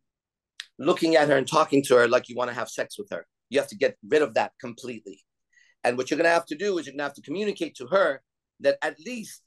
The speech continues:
at least right now, that's not your mindset tonight. Tonight, that's not the head,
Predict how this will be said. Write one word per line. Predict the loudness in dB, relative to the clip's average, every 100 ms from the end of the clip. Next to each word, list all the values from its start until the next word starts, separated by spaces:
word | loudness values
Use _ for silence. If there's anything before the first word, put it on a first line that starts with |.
| -8
at | -6
least | -10 -12 -4
right | -4 -2
now, | -2 -2 -4 -8 _ _
that's | -6 -4
not | -6 -6 -8
your |
mindset | -10 -10 -10 -12 -14
tonight. | -16 -18 -20 _ _ _
Tonight, | -6 0 2 0 -2 _ _
that's | -8 -8 -6
not | -6 -6 -6
the | -6
head, | -2 -4